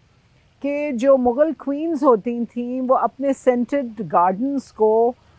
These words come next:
वो feed करती थीं लस्सी के साथ। और मेरे घर में एक मोतिये का आर्च है जो मेरी mother-in-law ने लगाया हुआ, it is about eighty years old। I started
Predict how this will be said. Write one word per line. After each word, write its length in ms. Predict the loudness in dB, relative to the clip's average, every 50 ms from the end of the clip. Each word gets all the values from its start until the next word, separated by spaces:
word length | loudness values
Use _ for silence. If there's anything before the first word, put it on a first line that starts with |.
| _ 0
वो 100 | 2 2
feed 420 | 2 2 -2 0 2 2 0 0
करती 520 | 2 4 4 4 2 0 -4 -4 -4 -4 -2
थीं 240 | -2 -2 -4 -2 0
लस्सी 460 | 2 2 2 2 2 0 0 2 4
के 160 | 4 4 4
साथ। 260 | 2 0 -4 -6 -6 -8 _ _ _ _ _ _ _ _ _ 2 4
और 340 | 6 6 6 4 2 -2 -6 -6
मेरे 340 | -2 2 2 2 2 2 2
घर 260 | 4 4 4 4 2
में 260 | 0 -2 -2 0 2
एक 220 | 4 4 4 4 0 -4
मोतिये 520 | -2 0 0 -2 0 0 4 4 4 4
का 160 | 4 2 0
आर्च 480 | 2 2 2 2 4 4 2 2 0 -4
है 160 | -4 -2 -2
जो 140 | -2 -4 -4
मेरी 280 | -4 -2 -4 -4 -4 -4
mother-in-law 720 | -4 -2 -4 -2 -2 -2 -2 -2 0 2 2 2 2 0
ने 100 | -2 -2
लगाया 360 | -2 -2 0 2 2 2 2 2
हुआ, 100 | 0 -2
it 100 | -2 -2
is 120 | -2 0
about 320 | 0 0 2 2 2 0 0
eighty 420 | -2 -2 -2 -2 -2 0 2 2
years 240 | 2 2 0 -2 -2
old। 340 | -2 -2 -2 -2 -4 -8 -10 _ _ _ _ _ _ _ _ _ _ 2 4
I 240 | 4 4 4 2 2
started 440 | 4 6 6 6 4 2 -4 -6